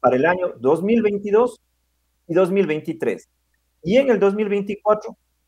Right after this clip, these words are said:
tendrán un incremento en función de la variación del salario básico unificado. Es decir, se espe-, se, se establece que sea alrededor de, de ocho a diez por ciento,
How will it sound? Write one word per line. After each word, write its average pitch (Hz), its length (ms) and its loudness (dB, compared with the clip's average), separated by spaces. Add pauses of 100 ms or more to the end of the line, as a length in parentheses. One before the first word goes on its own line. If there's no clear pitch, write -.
(140)
tendrán 196 320 0
un 185 120 -2
incremento 196 720 -2
en 220 200 -2
función 214 680 -10
de 135 140 -4
la 131 100 4
variación 165 640 0
del 120 140 -2
salario 156 400 -2
básico 147 440 -4
unificado. 139 440 -8 (220)
Es 170 160 -2
decir, 196 400 -2 (260)
se - 220 -6
espe-, 190 280 -4
se, 170 320 -2
se - 140 -8
establece 196 560 -4 (320)
que 131 140 2
sea 190 240 2
alrededor 160 800 0
de, 123 540 0
de 117 320 -4
ocho 190 540 2
a 135 80 4
diez 160 240 -4
por 175 220 -8
ciento, 190 340 -10